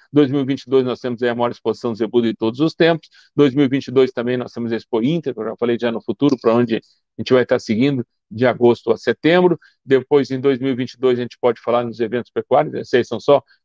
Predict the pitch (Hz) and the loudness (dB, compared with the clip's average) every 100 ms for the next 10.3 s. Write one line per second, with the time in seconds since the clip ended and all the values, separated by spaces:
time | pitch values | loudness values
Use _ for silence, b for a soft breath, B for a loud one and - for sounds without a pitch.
0 | _ - 117 160 180 - 135 143 135 127 | _ -2 0 2 2 0 0 0 2 2
1 | 113 131 135 123 - 123 - 110 - - | 2 0 -2 -4 -2 -2 -2 -6 -10 -8
2 | 110 127 135 117 120 - 131 107 139 151 | 0 0 0 -2 -4 0 -2 -2 -4 -4
3 | - 123 120 117 139 131 165 _ _ _ | -4 -4 -2 0 0 0 -2 _ _ _
4 | 147 160 143 156 147 147 135 147 135 131 | 0 2 2 0 0 -4 0 0 0 -4
5 | 131 131 120 127 117 123 117 - 127 - | -4 -6 -6 -6 -2 -4 -4 -2 -2 -2
6 | 110 - 180 165 131 120 110 120 120 - | -6 2 2 2 -2 -6 -8 -8 -8 -10
7 | 104 _ _ _ 117 135 - 107 117 113 | -18 _ _ _ -4 -4 -6 -6 -6 -4
8 | 117 143 131 _ _ _ 131 123 - - | -2 -2 -4 _ _ _ -6 -4 -4 0
9 | 131 - 127 107 123 123 151 - - 110 | -2 -2 -10 -6 -2 0 0 -2 -4 -2
10 | 120 151 - | 0 0 -2